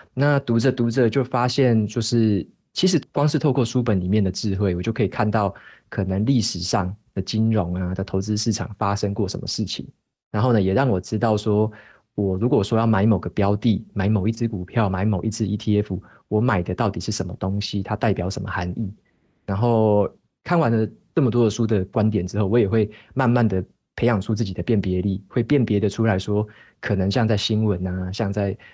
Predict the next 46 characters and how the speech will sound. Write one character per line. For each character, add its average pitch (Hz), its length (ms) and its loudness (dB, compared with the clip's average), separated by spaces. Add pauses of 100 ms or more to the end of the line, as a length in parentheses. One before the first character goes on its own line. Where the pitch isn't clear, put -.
什 95 100 -4
么 90 160 -2
股 95 220 -6
市 117 180 0
名 98 220 0
嘴， 95 260 -4 (160)
谁 - 180 -2
在 107 140 2
胡 98 160 -4
说 104 160 -2
八 95 220 -2
道， - 260 -2
就 110 100 -6
会 110 60 2
让 113 160 2
我 90 80 -2
看 107 180 0
得 95 60 0
很 92 100 -2
明 92 220 -2
显、 - 260 -2
很 - 80 -6
清 104 240 -4
楚。 - 220 -6 (420)
最 135 140 2
后 123 140 4
当 120 100 2
然 104 140 2
会 110 80 2
挑 110 200 0
选 101 300 0 (320)
这 175 80 4
么 156 80 4
多 131 140 2
种 107 100 0
投 98 100 -2
资 95 140 -2
方 98 180 -2
法， 92 240 -6 (140)
哪 90 160 -4
一 139 100 0
种 104 320 -2 (140)
可 - 160 -4
以 117 60 4
让 113 200 2
我 92 260 0